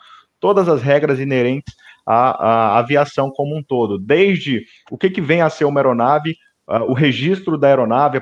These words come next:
pa-, parte de regulamentação, parte de regras de tráfego aéreo. Assim como tem a placa do seu carro, a gente tem a matrícula da aeronave, que indica que aquilo ali é uma aeronave única.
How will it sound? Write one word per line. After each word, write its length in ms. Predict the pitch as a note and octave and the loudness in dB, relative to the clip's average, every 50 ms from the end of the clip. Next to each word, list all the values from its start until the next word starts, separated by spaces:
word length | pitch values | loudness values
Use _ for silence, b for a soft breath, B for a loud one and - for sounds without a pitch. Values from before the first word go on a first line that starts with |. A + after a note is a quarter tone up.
| - _ | -4 _
pa-, 140 | - C#3+ C#3+ | 0 0 0
parte 340 | - - D3 D3+ D3+ - D3 | 0 0 -2 -2 -2 -6 -8
de 80 | C#3+ | -6
regulamentação, 920 | C3+ D#3+ D#3+ D3+ E3 D#3+ D3+ D3+ D3+ D3+ - - C#3+ - - C#3+ C3 A#2+ A2 | -4 -4 -2 0 0 0 0 -2 -4 -6 -8 -10 -10 -4 -2 -2 -2 0 0
parte 280 | - A#2+ A#2+ A#2+ - A#2+ | 0 -2 -2 -2 -6 -8
de 100 | B2+ B2 | -8 -4
regras 380 | A2+ C#3 C#3+ C#3+ C#3+ C#3 C3 | 0 0 2 2 2 -2 -4
de 100 | A#2 B2 | -4 -8
tráfego 420 | - - B2+ B2+ B2 - C#3 C3+ C3+ | -6 -2 -2 -2 -2 -2 -2 0 0
aéreo. 340 | B2+ A2+ A2 G#2 F#2 F#2 - _ _ _ _ _ | 2 2 0 -2 -4 -6 -10 _ _ _ _ _
Assim 220 | - - - D3+ | -12 -10 -8 -4
como 180 | C#3 D3+ D3+ C#3+ | -4 -4 -2 0
tem 140 | - D3+ | 0 0
a 40 | C3 | 0
placa 300 | - - C3+ C3+ - - | 0 0 0 0 0 -2
do 80 | B2+ A#2 | -4 -6
seu 240 | - - B2 A2+ - | -6 -6 -6 -4 0
carro, 300 | - C#3+ D3 D3+ D#3 D3 | 2 2 2 2 2 0
a 60 | C3 | -2
gente 200 | C#3 C#3+ C3+ - | -4 -6 -6 -6
tem 120 | - C#3 | -6 -4
a 40 | B2+ | -2
matrícula 480 | B2+ A#2+ A#2+ - C#3+ E3 E3 E3+ E3+ D#3 | -2 -2 -2 0 0 -2 0 0 -2 0
da 120 | D3+ D3+ | 2 2
aeronave, 520 | D3 C#3+ C#3 C3 C3 C#3+ D3+ D3 C#3+ C#3 | 2 2 2 2 2 2 2 0 0 -4
que 220 | C#3 - - C3+ C3+ | -8 -8 -6 -4 -4
indica 340 | C3 A#2+ B2 D3 D3 C#3+ C3+ | -4 -4 -6 -4 -4 -4 -4
que 80 | - | -4
aquilo 220 | C3+ A#2 - C#3 C3 | -4 -4 -4 -2 -2
ali 120 | C3 C3 | 0 0
é 40 | C3 | 0
uma 120 | B2+ C3 B2+ | 0 0 0
aeronave 380 | B2+ B2 A#2+ A#2+ A2+ A2 A2+ | 0 0 -2 -2 -2 -2 -4
única. 580 | A#2 C3+ D3+ D#3+ D#3+ D#3 D3 - - D#3 D3+ | -4 -2 -2 -4 -4 -4 -4 -4 -2 -4 -4